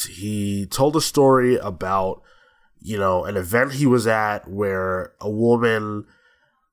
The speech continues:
uh, who was also, you know, in the industry, but a little further along in her career than he was, uh,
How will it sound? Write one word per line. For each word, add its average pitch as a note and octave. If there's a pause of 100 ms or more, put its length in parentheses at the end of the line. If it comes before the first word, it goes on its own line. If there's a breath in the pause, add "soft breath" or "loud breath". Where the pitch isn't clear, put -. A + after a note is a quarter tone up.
(260)
uh, F2+
who A#2+
was A#2
also, A#2
you A2
know, G2+
in G#2
the G#2+
industry, G#2
but F#2
a G#2+
little A2+
further G#2+
along G2
in F#2+
her G2 (260)
career G2
than F#2
he C#3+
was, A2 (680 loud breath)
uh, F#2